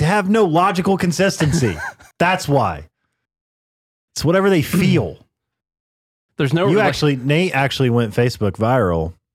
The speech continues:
Speaker 1: with this.
Speaker 2: It was our first viral post.
Speaker 1: Cons-, with this
Speaker 2: Say
Speaker 1: comparison.
Speaker 2: Nate. It was, it was Good Morning Liberty.
Speaker 1: Well, but you created it, so I'll give you
Speaker 2: Well,
Speaker 1: the
Speaker 2: I mean, <laughs> that goes without saying,
Speaker 1: I'll
Speaker 2: right?
Speaker 1: give you
Speaker 2: You know,
Speaker 1: the
Speaker 2: it's
Speaker 1: create-
Speaker 2: I said it was Good Morning Liberty.
Speaker 1: I'll give you the creative credit.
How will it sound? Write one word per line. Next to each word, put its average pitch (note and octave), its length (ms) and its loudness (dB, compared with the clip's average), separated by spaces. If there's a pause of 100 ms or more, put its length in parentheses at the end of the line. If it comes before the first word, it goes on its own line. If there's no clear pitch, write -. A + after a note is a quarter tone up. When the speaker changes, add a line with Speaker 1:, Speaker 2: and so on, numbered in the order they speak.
Speaker 1:
with G2 180 -6
this. F#2+ 280 -4 (160)
Speaker 2:
It D3 60 -4
was F3 120 -2
our D3 100 0
first D3+ 300 -4
viral C#3+ 260 0
post. - 380 -4
Speaker 1:
Cons-, G#2+ 180 -2 (220)
with A2 160 0
this G#2+ 120 -2
Speaker 2:
Say - 80 -12
Speaker 1:
comparison. G2 600 -2
Speaker 2:
Nate. A2+ 340 -6
It B2+ 80 -4
was, B2 140 -6
it F#3+ 60 -6
was C#3+ 180 -8
Good F3+ 160 -4
Morning F3 300 -4
Liberty. D3+ 320 -6 (280)
Speaker 1:
Well, D3+ 440 2
but B2 260 -4
you C3+ 160 0
created G#2+ 480 0
it, A#2+ 220 -2
so F#2 280 -2
I'll F#2+ 140 -2
give G2+ 220 -2
you F#2+ 80 -2
Speaker 2:
Well, F3+ 100 0
Speaker 1:
the D#3+ 40 -2
Speaker 2:
I - 20 0
mean, A#2+ 180 0
<laughs> - 20 -2
that - 200 -6
goes B2+ 280 -4
without G2+ 280 -4
saying, F#2+ 420 -6
Speaker 1:
I'll A2+ 60 0
Speaker 2:
right? B2 100 0
Speaker 1:
give B2+ 160 2
you C#3 60 2
Speaker 2:
You B2 60 0
know, A#2 40 -2
Speaker 1:
the A#2+ 60 0
Speaker 2:
it's G2+ 120 -4
Speaker 1:
create- C#3 360 0
Speaker 2:
I B2+ 100 0
said F3 280 -2
it - 60 -8
was A2 140 -2
Good A#2 160 -2
Morning G#2+ 300 -2
Liberty. C#3 200 -2
Speaker 1:
I'll A2+ 120 0
give A#2 240 -2
you C3 100 2
the A#2 140 0
creative A#2+ 520 0
credit. A#2+ 580 -4